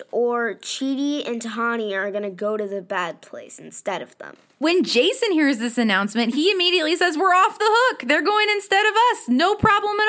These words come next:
Speaker 2: all." And Mindy kind of reacts the same way. She's like, "Yeah, yeah, looks like you don't have to worry about it now. They're going to the bad place. You get to stay here. Win-win. You're never gonna see your friends again either way, so you might as well not get tortured." But Eleanor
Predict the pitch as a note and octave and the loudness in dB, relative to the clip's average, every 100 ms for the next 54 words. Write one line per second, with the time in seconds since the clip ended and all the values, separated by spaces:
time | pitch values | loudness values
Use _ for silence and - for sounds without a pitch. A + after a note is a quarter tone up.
0 | A#4+ A4+ F#3 - - - - C4 E4 F4+ | 4 4 2 -2 -16 -12 0 2 4 2
1 | F#4 E4+ - - A#3 C#4 B4+ A#4 G4 D#4 | 0 -4 -8 -2 2 4 2 -2 0 0
2 | C#4 C#4+ C#4+ E4 F4+ E4+ F#4 G4 A4+ G#4 | 2 2 2 2 -2 -2 -2 0 0 0
3 | C4+ D4 F4+ A4 G#4 - - G4 D4+ - | 0 -2 0 0 0 -2 0 0 0 -2
4 | E4 D4+ D4+ E4 - D#4+ E4 E4+ D#4 C4+ | -2 0 0 0 0 0 0 2 2 2
5 | C4 G#3+ F#3+ G#3 B3 A#3+ - C#4 C#4+ E4 | 2 2 2 2 0 0 0 0 2 0
6 | E4+ D4+ D#4 B3+ B3 - C#4 D#4 C#4 F3+ | -2 -2 -4 -4 -4 0 0 2 0 0
7 | G3 C4 D#4+ C4+ F3+ - - G#3+ A#3+ C4 | 0 2 2 0 -2 -8 -8 -2 2 2
8 | C4+ C4+ C4+ C4 C4+ C#4 C#4 C#4 C4+ C4+ | 2 0 0 -2 0 0 0 2 0 2
9 | C4 C4+ D#4 D#4 C#4 B3+ A3 A3 B3 C4 | 0 2 2 2 0 -2 0 2 2 0
10 | C4 B3+ B3 B3+ - D4 D4 G3+ A#2+ F3+ | 0 2 2 0 -2 0 0 0 -4 -6
11 | - - - - - - E3 B3 F#4 G#4 | -16 -20 -20 -2 -2 0 0 2 2 0
12 | A4 A4 A4 | 0 0 -2